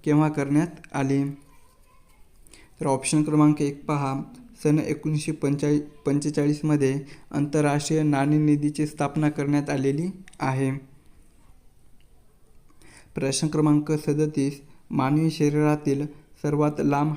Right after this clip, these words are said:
हाड फिमर हे कोणत्या भागामध्ये आढळते? तर या प्रश्नाचं उत्तर पहा, ऑप्शन क्रमांक तीन, मांडीमध्ये बघा, मानवी शरीरातील सर्वात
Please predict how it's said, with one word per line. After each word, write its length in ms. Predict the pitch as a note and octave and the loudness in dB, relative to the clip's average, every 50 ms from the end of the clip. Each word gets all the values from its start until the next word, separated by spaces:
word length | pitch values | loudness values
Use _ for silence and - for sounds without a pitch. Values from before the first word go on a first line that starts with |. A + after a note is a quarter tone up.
| - | -2
हाड 160 | D3+ C#3+ D3 D3+ - - | -2 -2 -2 -2 -4 -8
फिमर 300 | - - D#3 D3+ D3+ D3+ | -6 -4 -2 0 0 0
हे 200 | D3+ C#3+ C3+ C3+ | 2 2 0 0
कोणत्या 520 | C3+ - - - - D3 C#3+ D3 D3 D#3 D3 | -2 -6 -10 -6 -4 -2 0 0 0 0 0
भागामध्ये 600 | C#3+ C#3 C3+ C#3 C#3+ C#3+ C#3+ C3+ C3+ D3+ E3+ - - - - | 0 0 0 0 0 0 0 2 2 0 -2 -2 -6 -10 -8
आढळते? 640 | - C#3 C#3 C#3 C#3 C3+ - - C3+ C#3 C#3 C#3+ - - - - - - - _ _ - - - - - - - - - - - - - - _ - _ - - _ _ _ _ - - - - - - - - - | -4 -2 0 0 0 -2 -2 -2 -2 -2 -4 -8 -12 -20 -20 -20 -20 -20 -20 _ _ -20 -20 -20 -20 -20 -20 -20 -20 -20 -20 -20 -20 -20 -20 _ -20 _ -20 -20 _ _ _ _ -20 -20 -20 -20 -20 -20 -20 -12 -6
तर 80 | D#3 D3+ | -2 0
या 160 | D3 C#3+ C#3 | 2 2 0
प्रश्नाचं 480 | - - D3 D3 - D#3 D3 D3 D3 D3 | -2 -4 -6 -4 -2 0 0 0 0 -4
उत्तर 260 | C#3+ C#3+ - D3+ D3+ | -6 -4 -6 -6 -6
पहा, 140 | D3+ C#3+ C3+ - - | -6 -6 -6 -6 -6
ऑप्शन 360 | C#3+ C3+ - - - E3 D#3 | -8 -6 -6 -6 -4 -4 -2
क्रमांक 420 | D3+ D3+ D3 D3 C#3 C#3+ D3 - | -2 0 0 0 0 -2 -2 -4
तीन, 400 | D3 D3+ - - D3 C3+ C#3 D3+ C#3+ - - - - - - - | -6 -8 -8 -6 -6 -6 -6 -6 -10 -14 -20 -20 -20 -20 -16 -8
मांडीमध्ये 680 | - D3 C#3+ C3+ C3+ D3 D3 D3+ D3+ D#3 D3 D3 D3 D3 D3 | -4 -2 -2 0 0 0 2 2 2 2 2 2 0 -2 -2
बघा, 360 | D3+ D3+ D3 C3+ B2+ C3 C#3+ D#3 - - - - - - - - | -2 -2 0 0 -2 -4 -4 -8 -14 -18 -20 -20 -20 -14 -6 -4
मानवी 360 | D3 C3+ C3+ C#3+ D3+ D#3 D3+ | -2 0 0 2 0 0 0
शरीरातील 560 | D3+ - D#3 D3 D#3 D3+ D3+ D3 D#3 D3+ D3+ | -2 -2 -2 0 0 0 -2 0 -2 -4 -4
सर्वात 440 | D3 - - D#3 C#3+ C#3+ C#3+ D3 | -4 -6 -6 -4 -2 0 0 0